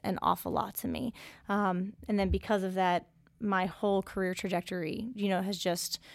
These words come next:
shifted. So many more things have opened up to me. My perspective has changed. So, um, you know, my motivation is I, I got to do something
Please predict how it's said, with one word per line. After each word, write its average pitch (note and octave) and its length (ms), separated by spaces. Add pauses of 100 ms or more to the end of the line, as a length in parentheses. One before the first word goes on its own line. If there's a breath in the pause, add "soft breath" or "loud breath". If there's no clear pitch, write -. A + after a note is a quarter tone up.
shifted. - 600
So G3+ 160
many G3 240
more F#3 260
things F#3 380
have F#3+ 100
opened F#3 300
up - 140
to - 100
me. F3+ 180
My - 140
perspective - 680
has - 220
changed. - 540 (260 loud breath)
So, F3+ 640
um, F3 380 (160)
you G3 100
know, F#3 100
my F#3 120
motivation F3+ 540
is E3+ 120
I, E3+ 220
I - 100
got F#3+ 160
to F3+ 80
do F3+ 80
something E3+ 520